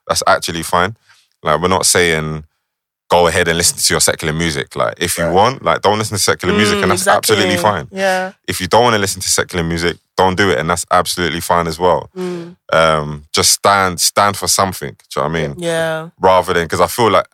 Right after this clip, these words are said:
Speaker 1: many of us were in the middle. Probably why this question comes up, like, can you listen to secular music? Can you not? Can you? Hopefully this brings some clarity and we're no longer in the middle thinking,
Speaker 3: Yeah.
Speaker 1: "Can, can I, can I not? Can
Speaker 3: Yeah.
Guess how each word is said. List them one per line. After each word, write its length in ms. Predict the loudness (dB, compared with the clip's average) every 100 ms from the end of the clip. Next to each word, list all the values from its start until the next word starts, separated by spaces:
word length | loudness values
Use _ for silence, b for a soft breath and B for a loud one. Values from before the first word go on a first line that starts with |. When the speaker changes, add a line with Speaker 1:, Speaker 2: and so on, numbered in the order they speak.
| -8
Speaker 1:
many 300 | 0 2 2
of 100 | 2
us 180 | 2 2
were 120 | 0 0
in 140 | 0
the 60 | 0 0
middle. 240 | -2 -6 -12 _
Probably 280 | 0 0 4
why 140 | 2
this 140 | 2 0
question 300 | -2 -2 -2
comes 260 | 0 0 2
up, 200 | 2 0
like, 160 | -4
can 160 | -2 0
you 60 | 0
listen 200 | 0 0
to 60 | -2
secular 200 | -2 -2
music? 220 | -2 -2
Can 180 | -2 -2
you 100 | 0
not? 240 | 0 0
Can 160 | -2 -2
you? 180 | -2 -6 B B B B B
Hopefully 360 | 0 0 0 -2
this 180 | -2 -2 0
brings 200 | 0 2
some 200 | 0 0
clarity 580 | 2 4 4 2 -4 -4
and 180 | -2
we're 60 | 0
no 160 | 2 2
longer 340 | 2 0 -2 0
in 120 | -2
the 80 | 0
middle 320 | 0 0 -2
thinking, 320 | -4 -6 -2 -2
Speaker 3:
Yeah. 120 | 0 0 -2
Speaker 1:
"Can, 60 | -4 -4
can 140 | 0
I, 160 | 0 0
can 180 | 0 0
I 80 | 2
not? 220 | 0 -2
Can 100 | -2
Speaker 3:
Yeah. 440 | 2 2 2 -4